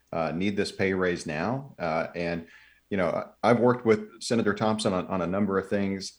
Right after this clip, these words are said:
He is a formidable opponent at the Capitol.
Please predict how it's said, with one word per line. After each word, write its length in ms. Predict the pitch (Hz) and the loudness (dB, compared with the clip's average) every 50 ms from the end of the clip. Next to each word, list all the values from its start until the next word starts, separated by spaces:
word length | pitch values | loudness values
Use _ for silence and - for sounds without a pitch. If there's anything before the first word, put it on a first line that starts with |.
| - | -6
He 100 | 107 110 | -2 0
is 140 | 107 104 107 | 0 2 2
a 200 | 98 87 85 82 - - | 2 0 0 -2 -4 0
formidable 460 | - 110 107 107 104 98 85 98 90 90 | 2 4 4 4 4 4 4 4 4 4
opponent 480 | 87 - 110 107 104 107 107 107 - _ - | 2 2 0 2 2 2 0 -2 -6 _ -2
at 160 | 95 92 - | -2 -2 -2
the 80 | 113 - | -4 -4
Capitol. 640 | - 98 101 101 - 104 98 95 98 95 - - | 0 0 0 0 2 4 4 4 4 2 0 -10